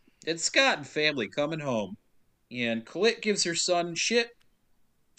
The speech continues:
for fighting someone bigger than him. The kid was upset because the wy-, wise man he was fighting was telling all the kids that Santa is a marketing ploy.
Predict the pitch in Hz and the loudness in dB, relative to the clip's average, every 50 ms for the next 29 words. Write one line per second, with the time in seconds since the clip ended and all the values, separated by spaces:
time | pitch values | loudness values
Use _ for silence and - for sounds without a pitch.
0 | _ - - 131 123 - - 156 160 160 156 160 156 - 170 165 151 127 117 104 | _ -10 -8 -8 -6 -2 0 0 2 0 0 -2 -2 -2 -2 0 0 -2 -2 -2
1 | 131 147 151 151 156 147 151 151 147 151 151 151 165 185 - _ _ _ _ _ | -2 -2 -2 -2 -4 -4 -6 -6 -6 -6 -6 -6 -6 -8 -12 _ _ _ _ _
2 | _ _ - 127 - - - - 262 254 247 196 - 165 135 127 - - 208 208 | _ _ -16 -14 -12 -8 -6 -6 -4 -2 -2 0 0 -2 -2 -2 0 2 4 4
3 | 202 202 160 135 - 147 131 131 - 107 98 127 147 170 190 202 196 196 190 - | 2 2 -4 -8 -6 -6 -6 -4 -6 -4 -2 0 0 0 0 0 0 -2 -4 -6
4 | _ _ - 131 151 175 202 208 202 202 185 185 170 165 160 143 135 131 - - | _ _ -2 0 2 4 4 2 2 0 -4 -4 -2 -2 0 0 -2 -2 -2 -2
5 | 170 170 170 170 175 175 180 185 185 - _ _ _ - - 214 - - - 247 | 2 2 2 4 2 0 -2 -2 -6 -12 _ _ _ -18 -14 -12 -12 -8 -4 -2
6 | 247 247 247 233 196 190 214 226 226 220 208 214 - 196 147 143 139 139 - - | 0 0 2 0 0 2 2 2 2 2 0 -2 -2 0 0 0 0 -2 -2 -2
7 | 160 - - - - - 233 240 226 185 143 123 123 123 131 165 180 175 190 202 | 0 0 0 -2 -4 -2 0 0 2 2 2 2 2 0 0 -2 -4 -2 0 2
8 | 220 226 214 202 - 151 117 113 101 104 101 - - 101 101 101 101 98 98 120 | 2 2 2 0 -2 -2 -2 -2 -2 -4 -8 -10 -10 -8 -6 -4 -4 -4 -4 -6
9 | 160 160 | -6 -8